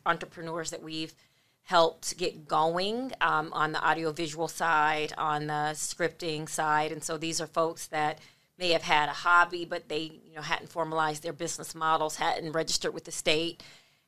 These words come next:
And so we are getting more minorities, um, into entrepreneurship, and sometimes that's through a grant to help with the money to organize their business, as well as the legal services to be able to do that.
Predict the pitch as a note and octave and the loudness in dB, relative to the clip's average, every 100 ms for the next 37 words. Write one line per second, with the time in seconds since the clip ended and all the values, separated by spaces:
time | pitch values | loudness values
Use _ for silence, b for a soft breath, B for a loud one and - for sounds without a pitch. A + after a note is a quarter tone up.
0 | - F3 E3+ G3 E3 D#3 D#3 D#3 F3 D#3+ | -8 -4 0 2 4 4 2 0 0 0
1 | E3+ E3 D#3+ E3 E3 D#3+ E3 E3 E3+ D#3+ | 2 0 0 0 4 4 2 0 2 0
2 | E3 D#3+ D#3+ - - - C#3+ D3 - F#3 | -2 -8 -8 -10 -12 -4 -2 -2 -4 -4
3 | - F3+ F#3 G3 F3+ F3 F3 E3+ F#3+ E3+ | -2 -2 -4 -10 -12 -6 -4 -2 0 -2
4 | E3 - - E3+ D3+ - E3 D#3+ D#3+ D3+ | -4 -8 -8 -8 -10 -18 -20 -8 -6 -4
5 | - - E3 E3+ E3 D#3+ D3 E3 E3+ - | -6 -6 -4 -4 -2 -6 -6 -4 -4 -4
6 | D#3 D#3+ E3 - _ _ _ - D#3 D3+ | -2 0 0 -4 _ _ _ -18 -10 -4
7 | D#3 E3+ F#3 G#3+ - F3+ F#3+ F#3+ F#3 F3+ | -2 -2 -2 -4 -2 -2 0 -2 -2 -4
8 | F#3+ F#3 F#3 F3+ - - E3+ E3 D#3+ E3+ | -4 -4 -4 -4 -4 -4 -2 -2 -4 -8
9 | F3 F3 E3 - E3+ E3 E3 - E3 E3 | -14 -16 -10 -4 -2 -2 -6 -6 -2 0
10 | D#3 D#3 A3 B3 E3+ D#3+ | 0 0 0 6 8 8